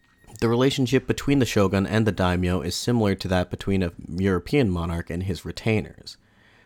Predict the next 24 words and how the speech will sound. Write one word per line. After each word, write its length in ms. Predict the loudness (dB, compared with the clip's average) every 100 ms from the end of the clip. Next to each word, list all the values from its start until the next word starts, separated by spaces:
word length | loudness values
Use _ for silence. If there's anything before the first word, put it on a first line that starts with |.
| _
The 80 | -4
daimyo 540 | 0 0 0 0 0
were 220 | 0 -2 -2
responsible 680 | -4 -4 -4 -4 -4 -6
for 200 | -2 -2
their 280 | 0 0 -2 -6
feudal 360 | -2 0 0
domains 600 | -2 0 2 4 4 0 -2
and 200 | -4 0
were 80 |
allotted 360 | 0 2 0 0
a 60 | -4
g-, 60 | -4 -4
certain 300 | 0 2 0
degree 260 | 2 2
of 180 | 2 -2 -10 -10
autonomy 580 | -4 0 2 2 -2
in 160 | -4 -2
these 220 | -2 -4
regards, 600 | -4 -2 -2 -4 -14 -20 -20 _ -20 -16 -4
but 360 | 2 2 0 -4
they 100 | 2
were 120 | 4 4
nonetheless 840 | 4 4 4 2 2 2 2